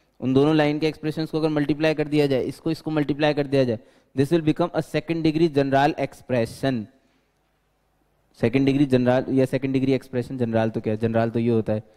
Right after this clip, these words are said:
ये तो particular है ना। और सेकंड degree expression बनेगा, equals to zero लगा दूंगा तो second degree जन-, second degree equation बन जाएगी।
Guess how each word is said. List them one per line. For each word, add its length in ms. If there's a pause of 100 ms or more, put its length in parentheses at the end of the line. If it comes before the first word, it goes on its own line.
(260)
ये 60
तो 80
particular 460
है 60
ना। 140 (540)
और 60
सेकंड 320
degree 200
expression 460
बनेगा, 280 (180)
equals 220
to 100
zero 140
लगा 200
दूंगा 200
तो 200 (680)
second 240
degree 200
जन-, 220 (240)
second 240
degree 200
equation 360
बन 140
जाएगी। 300